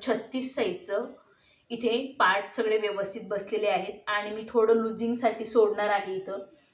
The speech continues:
कारण दीडच इंच मी इथं शिलाई मार्जिन घेतलेलं आहे. तर मला दोन इंच शिलाई मार्जिन हवं आहे, तर मी दोन इंच शिलाई मार्जिनसाठी काय करायला लागेल ते दाखवणार आहे.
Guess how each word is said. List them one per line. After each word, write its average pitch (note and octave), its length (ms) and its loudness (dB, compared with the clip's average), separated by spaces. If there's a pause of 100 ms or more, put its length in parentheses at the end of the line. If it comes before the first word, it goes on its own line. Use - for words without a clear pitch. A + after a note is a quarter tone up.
(180)
कारण A3 320 2
दीडच B3 400 6
इंच A#3+ 220 2
मी A3 140 2
इथं A3+ 120 0
शिलाई G#3+ 260 2
मार्जिन F#3+ 400 -2
घेतलेलं G3+ 400 -4
आहे. F3+ 240 -4 (440)
तर G#3+ 80 0
मला G#3+ 220 4
दोन A3 220 6
इंच A3 300 0
शिलाई A3 200 2
मार्जिन G#3 400 -2
हवं G#3 200 0
आहे, F#3 280 -2
तर A3 100 -2
मी G#3 140 -4
दोन G#3+ 220 2
इंच G#3+ 300 -6
शिलाई G#3 200 -2
मार्जिनसाठी G3+ 560 -6
काय A3 240 2
करायला G3+ 320 2
लागेल - 380 -8
ते A3+ 80 0
दाखवणार E3+ 500 -6
आहे. C#3+ 220 -14